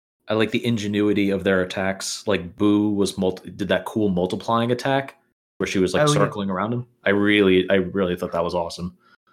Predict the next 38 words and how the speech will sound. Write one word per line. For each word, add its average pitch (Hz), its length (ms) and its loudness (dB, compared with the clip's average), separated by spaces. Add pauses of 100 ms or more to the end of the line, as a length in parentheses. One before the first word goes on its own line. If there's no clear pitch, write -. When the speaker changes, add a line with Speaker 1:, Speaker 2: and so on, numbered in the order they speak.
(120)
Speaker 2:
And 135 80 -2
I 143 40 -2
keep 175 200 -6
them 143 260 0
wondering 135 460 2
what 123 160 2
her 123 120 -2
powers 120 440 2
are 113 280 4
every 107 220 -2
time 113 240 -10
I 107 120 -10
see 107 220 -12
them. 120 300 -8 (1300)
'Cause, 127 160 -2
like, 120 280 2 (160)
she's - 220 -12
creating 139 360 0
illusions 131 420 -2
here, 139 380 0
and 123 140 -8
then 123 120 -4
what, 123 140 0
I - 40 -8
think 143 180 -8
she's 143 140 -8
controlling 131 480 -4
plants 127 460 -6
two 127 180 -4
episodes 135 480 -4
from 139 180 -8
now. 135 300 0 (260)
I'm 147 160 4
like, 151 220 4
"What 160 420 2
are 185 200 6
your 156 240 2
powers?" 139 760 0